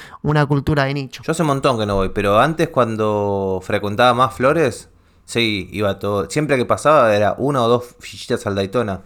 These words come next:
Speaker 2: Igual también el de House of the Dead, me hiciste acordar. Bueno, que también es de la misma, del mismo equipo, ¿no?
Speaker 1: Exactamente.
Speaker 2: Pero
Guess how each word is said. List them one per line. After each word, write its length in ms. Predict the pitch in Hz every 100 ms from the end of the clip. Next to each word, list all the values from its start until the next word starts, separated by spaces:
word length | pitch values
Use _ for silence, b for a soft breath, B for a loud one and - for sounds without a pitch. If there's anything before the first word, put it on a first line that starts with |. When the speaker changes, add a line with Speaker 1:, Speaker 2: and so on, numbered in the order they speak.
| B B B B
Speaker 2:
Igual 220 | 147 208
también 280 | 196 196 185
el 100 | 147
de 80 |
House 240 | 127 165 160
of 100 | 127
the 60 |
Dead, 240 | 131 135 110
me 60 |
hiciste 180 | 104 107
acordar. 460 | 113 110 117 104 92
Bueno, 240 | 107 123 104
que 80 |
también 220 | 98 143 156
es 80 |
de 60 | 113
la 100 | 110
misma, 480 | 120 113 101 95 92
del 120 | 98
mismo 160 | 107 107
equipo, 280 | 120 117 98
¿no? 160 | 139
Speaker 1:
Exactamente. 640 | 156 - 170 156 147 135 139
Speaker 2:
Pero 880 | 113 107 104 101 101 98 92 98